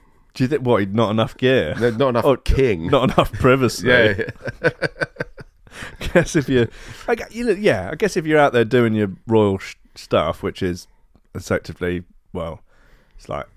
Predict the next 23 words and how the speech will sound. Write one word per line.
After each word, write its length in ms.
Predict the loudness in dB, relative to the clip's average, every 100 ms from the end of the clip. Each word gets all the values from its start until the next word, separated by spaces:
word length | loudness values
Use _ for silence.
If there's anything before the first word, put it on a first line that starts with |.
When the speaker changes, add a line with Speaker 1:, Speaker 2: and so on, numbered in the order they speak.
| -10
Speaker 1:
incest, 920 | -8 -8 -6 -4 -2 -4 -10 -20 -20 _ _ _ _ _ _
uh, 480 | -10 -8 -6 -6 -8 -12 _
you 80 | -10
know, 280 | -8 -8 -10 _ _ _
un-, 160 | -8 -8 -4
underage, 960 | -2 -2 -2 -2 -2 -2 -4 -10 -20 -20 _ _ _ -6
and 260 | -6 -6 -8 -18 -10
what, 240 | -6 -4
like 160 | -6 -4
fox 300 | -2 -2 -2
hunting? 460 | -4 -2 -4 -4 -2
Speaker 2:
Yeah. 200 | -2 -2 -8 _ _ _ _ _ _ -20
Speaker 1:
F-, 140 | -12 -6
eating 400 | -4 -4 -8 -8 _ _ _
Speaker 2:
Poor 200 | 0 0
Speaker 1:
pheasant. 220 | 2 2
Speaker 2:
people. 300 | 2 0 -2 -6 -20 _ _ 0
Speaker 1:
Killing 260 | 2 2
poor 240 | 2 4 2
people. 360 | 0 -4 2
Speaker 2:
Yeah, 80 | 4
yeah, 120 | 4
yeah. 300 | 4 2 0